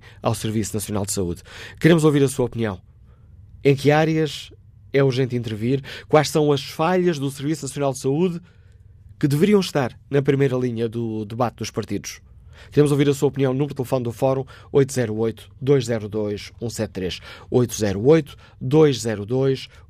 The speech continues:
um sete três. Pode também escrever a sua opinião sobre este tema no Facebook da T S F ou na página da T S F na internet. A questão é muito polémica. E um bom exemplo disso é o inquérito, que está em T S F ponto P T. Há pouco olhei aqui pela primeira vez no Fórum os resultados.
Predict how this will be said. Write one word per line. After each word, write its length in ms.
um 340
sete 800
três. 380
Pode 200
também 400
escrever 360
a 40
sua 140
opinião 180
sobre 240
este 140
tema 260
no 80
Facebook 400
da 100
T 100
S 220
F 140
ou 80
na 100
página 520
da 120
T 120
S 200
F 140
na 60
internet. 360
A 100
questão 500
é 80
muito 220
polémica. 520
E 160
um 140
bom 140
exemplo 360
disso 300
é 40
o 160
inquérito, 640
que 80
está 200
em 60
T 120
S 200
F 140
ponto 160
P 140
T. 200
Há 120
pouco 340
olhei 220
aqui 180
pela 140
primeira 280
vez 200
no 80
Fórum 440
os 100
resultados. 640